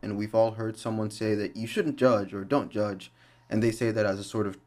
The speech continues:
transcendent moral claim that they feel is backed by, let's say, the biblical text or some other text.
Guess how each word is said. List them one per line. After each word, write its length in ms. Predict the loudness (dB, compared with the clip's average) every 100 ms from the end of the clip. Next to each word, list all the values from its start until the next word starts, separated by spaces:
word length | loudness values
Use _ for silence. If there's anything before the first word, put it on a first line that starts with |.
| _
transcendent 560 | -2 -2 0 0 0 0
moral 320 | 0 2 0
claim 380 | -2 -4 -2 -2
that 140 | -2
they 100 | -4
feel 260 | -4 -4 -4
is 80 |
backed 380 | 0 2 2 0
by, 300 | 0 0 -2 -6
let's 180 | -8
say, 220 | -4 -2 -2
the 100 | -2
biblical 400 | -4 -2 -2 -4
text 300 | -4 -8 -10
or 40 |
some 200 | -4 0
other 240 | 0 -4 -10 -18 -20 _ -4
text. 380 | -2 -2 -8